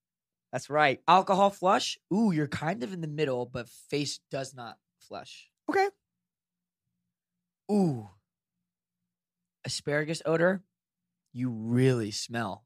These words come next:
Speaker 2: asparagus odor.
Speaker 1: I smell or it smells?
Speaker 2: You smell.
Speaker 1: I, I mean, my nose, yeah, I do smell.
Speaker 2: You
Speaker 1: I do.
Speaker 2: are all the way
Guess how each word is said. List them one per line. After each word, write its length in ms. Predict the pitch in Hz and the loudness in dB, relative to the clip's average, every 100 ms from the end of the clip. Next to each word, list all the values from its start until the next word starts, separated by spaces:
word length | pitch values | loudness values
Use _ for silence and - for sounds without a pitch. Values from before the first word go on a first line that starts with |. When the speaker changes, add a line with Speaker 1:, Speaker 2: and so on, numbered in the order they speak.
| _ | _
Speaker 2:
asparagus 600 | 110 - 107 104 95 - | -14 -10 -8 -8 -10 -12
odor. 360 | 104 60 - _ _ _ | -12 -12 -16 _ _ _
Speaker 1:
I 120 | 139 | 4
smell 460 | 131 131 147 190 202 | 4 2 4 4 4
or 200 | 139 - | 0 0
it 140 | 139 | -2
smells? 460 | - 101 53 - - | -4 -10 -12 -14 -18
Speaker 2:
You 200 | 123 139 | -8 -4
smell. 400 | 131 - 110 69 - _ _ _ _ _ _ | -4 -6 -10 -12 -20 _ _ _ _ _ _
Speaker 1:
I, 240 | 123 131 113 - | 2 2 2 -2
I 80 | 117 | -4
mean, 280 | 123 117 98 | -2 -4 -6
my 140 | 113 | -8
nose, 300 | 117 117 117 - | -4 -4 -6 -8
yeah, 160 | 113 117 | -4 -4
I 80 | |
do 160 | 101 113 | -4 -8
smell. 380 | - 107 107 104 _ _ | -8 -6 -8 -8 _ _
Speaker 2:
You 140 | 147 | 2
Speaker 1:
I 20 | 185 | 6
do. 40 | |
Speaker 2:
are 320 | 185 170 170 - _ | 6 6 4 -2 _
all 260 | 170 185 208 | 4 6 6
the 120 | 196 | 4
way 400 | 190 196 196 185 | 4 4 4 2